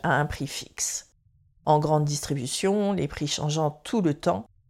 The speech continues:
il serait contre-productif de les inclure dans le code barre. La lecture du code barre va par contre permettre d'envoyer un message au terminal du magasin qui va renvoyer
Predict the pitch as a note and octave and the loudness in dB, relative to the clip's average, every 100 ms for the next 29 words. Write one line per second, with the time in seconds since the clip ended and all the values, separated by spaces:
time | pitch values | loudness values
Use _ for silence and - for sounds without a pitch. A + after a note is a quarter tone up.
0 | _ - F#3 - F#3 E3 D#3 - D#3+ - | _ -2 -2 0 4 4 4 0 -4 -2
1 | C#3+ - D3 C#3+ - - A#3+ - - D#3+ | -4 0 0 0 -6 -4 -4 -6 -6 0
2 | D#3+ D3+ C3+ - G#3+ F#3 E3 C#3+ - C3 | 0 2 -2 0 2 4 2 0 2 2
3 | C3 A#2+ A#2+ - - - _ _ _ _ | 6 6 6 4 -4 -20 _ _ _ _
4 | _ - D#3+ D#3+ C4+ F#4+ - - C4 G#3 | _ 2 8 8 8 2 0 -2 0 0
5 | F#3+ D3 B2 - G#3+ D4+ E4 B3 E3+ - | 0 0 0 6 6 6 2 4 4 4
6 | - - - F#3+ E3 - A3+ A3 G3+ F3 | 2 0 -4 -4 -2 2 2 4 2 2
7 | F3+ D#3 E3+ F#3+ F3 D#3+ D#3+ E3+ - D3+ | 2 2 2 4 2 2 0 2 6 8
8 | D3+ C4 D#4 - - - _ - D3+ - | 8 6 2 -4 -18 -20 _ 0 0 0
9 | - C4+ A#3 A3 F#3 E3 D3+ D3 C3 C3 | 6 6 6 2 2 0 0 0 2 0
10 | B2 D3 - _ _ _ - - G3+ F#3 | 0 -4 -6 _ _ _ -10 0 6 6
11 | G3 A3 G#3 E3+ D#3 | 6 6 6 4 0